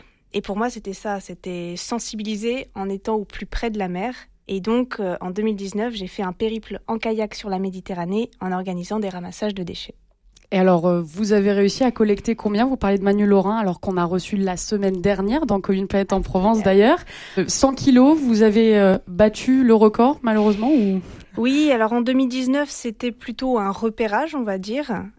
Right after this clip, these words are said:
Speaker 1: Euh, et en deux mille vingt, là, euh, il y a eu vraiment le gros, la grosse aventure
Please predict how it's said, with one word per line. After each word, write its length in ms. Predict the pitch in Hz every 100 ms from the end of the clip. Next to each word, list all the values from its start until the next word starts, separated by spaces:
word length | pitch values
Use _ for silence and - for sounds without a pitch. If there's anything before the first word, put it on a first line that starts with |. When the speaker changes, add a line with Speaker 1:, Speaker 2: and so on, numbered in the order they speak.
| _
Speaker 1:
Euh, 360 | 190 180 175 175
et 140 | - 202
en 120 | 202
deux 180 | 202 262
mille 260 | 262 233
vingt, 320 | 214 247 254 220
là, 480 | 202 220 226 208 -
euh, 240 | 175 170 165
il 60 |
y 80 | 170
a 20 |
eu 120 | 175
vraiment 640 | 185 185 196 208 208 202 - -
le 360 | - 156 180 180
gros, 880 | 175 - 175 175 170 160 156 151 160
la 120 | 160
grosse 320 | 185 208 214
aventure 720 | 196 202 208 - 233 220